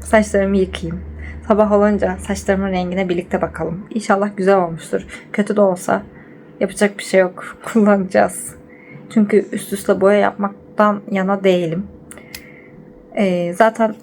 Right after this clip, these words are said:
belli bir süreden sonra akıyor ve oturuyor o renk. İyice güzelleşiyor. Bakalım. Zaten bu süreçleri hep birlikte yaşayacağız.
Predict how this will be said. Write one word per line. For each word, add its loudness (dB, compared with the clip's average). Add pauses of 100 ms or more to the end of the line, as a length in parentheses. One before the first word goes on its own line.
(160)
belli 4
bir -12
süreden 2
sonra 0
akıyor -2 (360)
ve 4
oturuyor 2
o -8
renk. -6 (220)
İyice 0
güzelleşiyor. -4 (1300)
Bakalım. 0 (1080)
Zaten 2
bu -2
süreçleri 2
hep -6
birlikte 0
yaşayacağız. -2